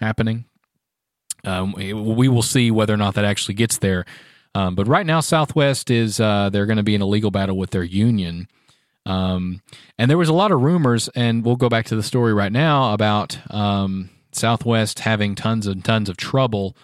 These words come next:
um, actually flying people. There's been huge, um, uh, problems at Southwest, uh, today,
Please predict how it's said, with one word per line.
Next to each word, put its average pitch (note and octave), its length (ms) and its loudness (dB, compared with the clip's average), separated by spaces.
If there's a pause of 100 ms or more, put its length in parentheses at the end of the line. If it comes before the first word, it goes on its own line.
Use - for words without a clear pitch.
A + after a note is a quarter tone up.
(380)
um, F#2 560 -2 (300)
actually G#2 340 -4
flying A#2+ 340 0
people. F2 260 -6
There's G#2 220 -2
been G2+ 200 -2
huge, D#3 720 0 (500)
um, F#2+ 680 -4 (360)
uh, F#2 200 -8
problems G#2 520 -2
at G2+ 100 -10
Southwest, G#2+ 840 -2
uh, G2 240 -2
today, A2 600 -2